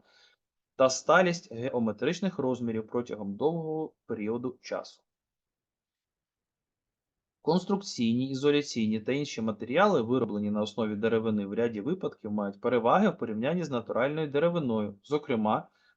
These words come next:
перевищують її за експлуатаційними властивостями,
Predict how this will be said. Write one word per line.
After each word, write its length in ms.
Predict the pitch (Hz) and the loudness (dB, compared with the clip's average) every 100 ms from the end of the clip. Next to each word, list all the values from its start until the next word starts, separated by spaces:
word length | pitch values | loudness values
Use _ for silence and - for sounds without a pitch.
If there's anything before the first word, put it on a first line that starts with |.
| _ _ - | _ _ 2
перевищують 720 | 147 131 120 175 - 190 175 | 6 6 4 0 0 -2 -2
її 120 | 156 | -2
за 180 | 139 139 156 | 0 2 2
експлуатаційними 840 | 156 - 123 113 104 156 170 156 | -4 0 0 0 -4 -2 0 0
властивостями, 680 | 139 131 - 101 98 - | 0 0 -2 -10 -10 -14